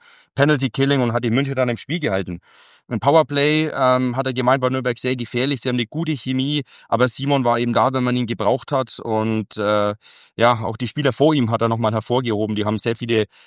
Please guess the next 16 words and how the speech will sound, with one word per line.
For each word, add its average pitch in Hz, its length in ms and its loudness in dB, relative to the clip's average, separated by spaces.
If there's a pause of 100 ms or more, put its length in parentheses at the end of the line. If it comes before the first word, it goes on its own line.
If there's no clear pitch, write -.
(140)
Blocks 131 320 2
gehabt, 117 340 0
sind 127 140 -2
die 123 100 -2
extra 123 320 -2
Schritte 135 360 -2
gegangen, 113 520 0
haben 113 100 -4
die 120 120 -2
Abstauber 117 480 2
weggenommen. 113 480 2 (320)
Im - 160 0
dritten 147 260 2
Drittel, 151 640 0
ähm, 127 340 0
ja, 131 220 4